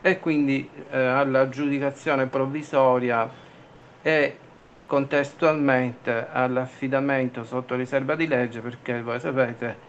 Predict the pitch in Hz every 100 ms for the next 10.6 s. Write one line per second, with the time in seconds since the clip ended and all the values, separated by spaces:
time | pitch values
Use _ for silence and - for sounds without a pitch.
0 | - - - - - 135 151 156 135 135
1 | 143 143 143 143 - 123 131 151 139 120
2 | 127 120 117 113 110 - - 123 120 -
3 | 131 - 131 127 123 120 117 117 113 120
4 | 120 127 127 117 113 120 120 147 135 147
5 | 151 131 120 120 - - - - - 117
6 | 120 - 123 117 120 120 117 113 113 123
7 | - 117 113 117 110 110 113 - 110 107
8 | 107 107 113 - 110 110 107 - 123 120
9 | 110 110 113 113 113 117 117 117 113 -
10 | 127 131 123 113 -